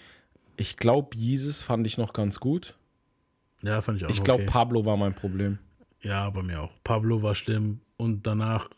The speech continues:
Speaker 2: alles, was danach kam, das Gospel-Album oder hier das Bipolar-Album und das ganze Zeug,
Speaker 1: Ja, du
Speaker 2: war
Speaker 1: wirst
Speaker 2: jetzt alles
Speaker 1: lachen.
Speaker 2: nicht so
Speaker 1: Das
Speaker 2: wild.
Speaker 1: Gospel-Album hab ich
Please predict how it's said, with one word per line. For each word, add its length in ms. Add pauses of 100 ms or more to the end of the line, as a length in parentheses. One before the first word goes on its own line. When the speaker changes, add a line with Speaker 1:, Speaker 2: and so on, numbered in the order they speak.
(140)
Speaker 2:
alles, 240
was 100
danach 340
kam, 360
das 160
Gospel-Album 840
oder 200
hier 180
das 240
Bipolar-Album 1000
und 160
das 140
ganze 280
Zeug, 160
Speaker 1:
Ja, 60
du 60
Speaker 2:
war 80
Speaker 1:
wirst 140
Speaker 2:
jetzt 120
alles 140
Speaker 1:
lachen. 80
Speaker 2:
nicht 140
so 160
Speaker 1:
Das 140
Speaker 2:
wild. 80
Speaker 1:
Gospel-Album 680
hab 140
ich 220